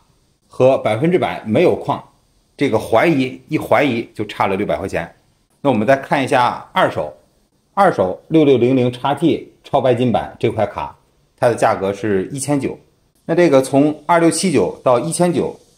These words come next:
又差了八百块钱。二六七九虽然它是全新，但是我们怀疑它是全新。那一千九呢，它也没说自己是矿卡，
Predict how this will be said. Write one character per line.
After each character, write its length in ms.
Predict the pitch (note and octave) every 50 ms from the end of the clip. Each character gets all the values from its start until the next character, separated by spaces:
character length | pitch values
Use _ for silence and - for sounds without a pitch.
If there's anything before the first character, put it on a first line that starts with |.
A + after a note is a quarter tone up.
| _ _ _ _
又 180 | F3+ G#3 F#3+ -
差 200 | - - C#3 A#2+
了 80 | G2+
八 140 | E2+ G2+ G2+
百 100 | - D2+
块 140 | - F2+ F2
钱。 180 | - E2 D2 D2 - _ _ _ _ _ _ _ _ _ _ _ _ _ _
二 100 | - D3+
六 140 | D3 D3+ D3
七 200 | C#3 - D#3+ D3
九 220 | B2+ G2+ E2+ D#2 - - - _
虽 200 | - - - E3
然 160 | D3 B2+ B2
它 140 | B2 B2+ C3
是 160 | C3 - C3
全 200 | A2 - G#2 G#2+
新， 180 | G#2 A2 A2 G#2+
但 160 | G#2+ B2+ A#2+
是 60 | A2+
我 120 | A2+ F2+ D#2+
们 120 | E2 E2+ -
怀 180 | - - G2+
疑 100 | A#2+ A2+
它 140 | - - F#2+
是 160 | F2 - F#2
全 220 | E2+ - F2 E2+ E2+
新。 220 | - F#2 E2+ E2+ - - _ _ _ _ _ _
那 80 | - C3
一 240 | A#2+ - E3+ F3+ E3
千 240 | C#3 - D#3+ D#3 D#3
九 200 | C3+ A2 F2+ E2+
呢， 220 | F#2+ G#2+ A2 G#2+ - -
它 120 | - - E3+
也 80 | B2+
没 160 | - F#2+ A2+ A#2
说 160 | - B2 A2+
自 160 | A#2 C3 A#2
己 320 | F#2+ E2+ D#2 D#2 - - -
是 160 | - - -
矿 200 | A2 - - G#2
卡， 260 | G2 - D2 - -